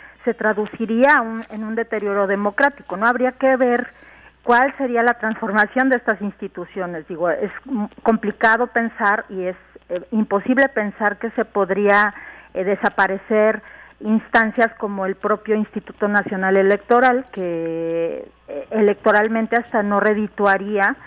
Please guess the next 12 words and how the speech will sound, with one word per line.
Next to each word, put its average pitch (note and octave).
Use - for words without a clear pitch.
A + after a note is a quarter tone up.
para G3
la F#3
candidata G3
Claudia G3
Sheinbaum, G3+
pero G#3+
si C4+
hablamos E4+
de F4
la, A#3+
de A3
la A3